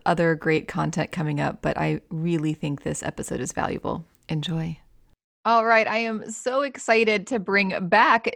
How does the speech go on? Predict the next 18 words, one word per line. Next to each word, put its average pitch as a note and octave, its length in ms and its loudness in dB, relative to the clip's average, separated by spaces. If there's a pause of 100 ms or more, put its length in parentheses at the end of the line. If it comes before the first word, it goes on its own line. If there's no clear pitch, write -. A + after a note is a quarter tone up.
Jane G3 480 2
Whitlock. E3 640 2
I, F3+ 480 6
um, E3+ 240 2
don't G3+ 320 4
often F#3+ 600 2
ask E3+ 440 2
people G3 280 0
to B3 80 -2
come B3+ 160 2
back F#3 240 6
a F3+ 80 -2
second F3 340 0
and E3+ 160 -4
third F3 240 0
time, E3+ 300 0
but E3+ 160 2
I F3+ 460 4